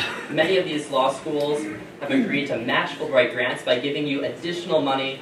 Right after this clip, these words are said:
on top of the Fulbright grant. And here is a list of those that have told us specifically that if you receive a grant from Fulbright,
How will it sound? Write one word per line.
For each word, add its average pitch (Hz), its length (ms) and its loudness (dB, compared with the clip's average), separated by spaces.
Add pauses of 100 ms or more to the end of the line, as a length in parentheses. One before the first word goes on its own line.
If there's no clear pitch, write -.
(160)
on 127 220 2
top 160 420 2
of 131 240 2
the 127 140 -2
Fulbright 123 540 -2 (180)
grant. 117 280 -6 (440)
And 156 120 0
here 190 120 4
is 196 100 4
a 156 60 4
list 151 300 2
of 131 140 -2
those 143 300 -2
that 131 280 0
have 147 200 4
told 160 200 2
us 151 140 6
specifically 180 640 -6
that 143 100 0
if 139 160 -4
you 131 60 -10
receive 143 520 -4
a 123 160 -4
grant 131 300 -2
from 131 140 -6
Fulbright, 160 540 2